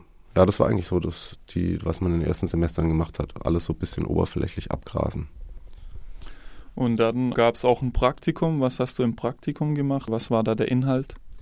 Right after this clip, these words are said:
Speaker 1: Genau, ich hab dann im, im, das fünfte Semester ist dann immer ins Praxissemester. Das sollte man dann eigentlich mindestens sechs Monate in einen Betrieb gehen. Da hab ich mich, dann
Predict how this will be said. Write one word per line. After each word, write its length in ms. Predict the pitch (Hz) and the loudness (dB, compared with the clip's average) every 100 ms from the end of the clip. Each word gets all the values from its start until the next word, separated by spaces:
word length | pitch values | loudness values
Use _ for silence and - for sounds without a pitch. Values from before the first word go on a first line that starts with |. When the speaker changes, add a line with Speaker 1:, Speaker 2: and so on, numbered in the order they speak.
| - - - - - | -6 -6 -8 -10 0
Speaker 1:
Genau, 240 | 104 104 | 6 8
ich 100 | 101 | 6
hab 120 | 101 | 4
dann 140 | - 87 | 2 4
im, 220 | 90 87 | 6 6
im, 300 | 82 90 87 | 6 4 4
das 160 | 82 | 2
fünfte 300 | - 107 - | 2 2 4
Semester 400 | 117 113 110 - | 4 4 2 0
ist 100 | - | -2
dann 60 | 85 | 0
immer 140 | 85 | 2
ins 120 | 87 - | 0 0
Praxissemester. 800 | - - - - 123 120 135 139 - - - - - | -2 -2 -4 0 0 2 0 0 -4 -20 -20 -20 -20
Das 120 | - - | -10 -2
sollte 180 | 87 | 0
man 120 | 87 87 | 0 0
dann 140 | 87 | 0
eigentlich 280 | 71 90 85 | 0 0 0
mindestens 420 | 98 95 - 92 | 0 0 -2 -4
sechs 240 | 87 - | -4 -2
Monate 380 | - 101 110 - | 0 2 2 0
in 200 | 110 98 | -2 0
einen 160 | 95 90 | 0 0
Betrieb 360 | 90 - 120 | -2 -2 -4
gehen. 220 | - 120 123 | 2 2 4
Da 100 | 95 | 2
hab 140 | 87 | 0
ich 100 | 90 | -2
mich, 200 | 92 - - - | -4 -6 -16 -20
dann 80 | - | -8